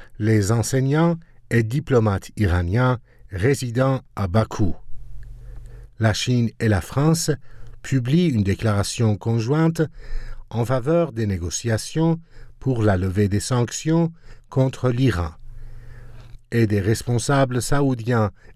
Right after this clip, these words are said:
et omanais prévoient de tenir des pourparlers de cessez-le-feu avec Ansarallah à Sanaa la semaine prochaine. C'étaient les principaux titres de l'actualité.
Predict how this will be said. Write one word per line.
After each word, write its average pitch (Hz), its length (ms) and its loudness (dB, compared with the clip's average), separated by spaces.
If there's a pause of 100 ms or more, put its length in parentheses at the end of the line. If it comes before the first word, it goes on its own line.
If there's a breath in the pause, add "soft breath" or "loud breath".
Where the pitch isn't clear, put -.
(100)
et 104 240 4
omanais 113 580 2 (540 loud breath)
prévoient 120 560 2
de 95 100 -4
tenir 131 540 0
des 95 160 -2
pourparlers 110 840 0
de 95 100 0
cessez-le-feu 120 840 2 (500 loud breath)
avec 131 480 0
Ansarallah 101 720 0 (680 loud breath)
à 113 100 0
Sanaa 139 500 2
la 107 140 0
semaine 90 420 2
prochaine. - 560 -2 (600 loud breath)
C'étaient 151 380 0
les 139 120 2
principaux 156 520 2
titres 170 440 0 (440 loud breath)
de 120 80 2
l'actualité. 107 920 2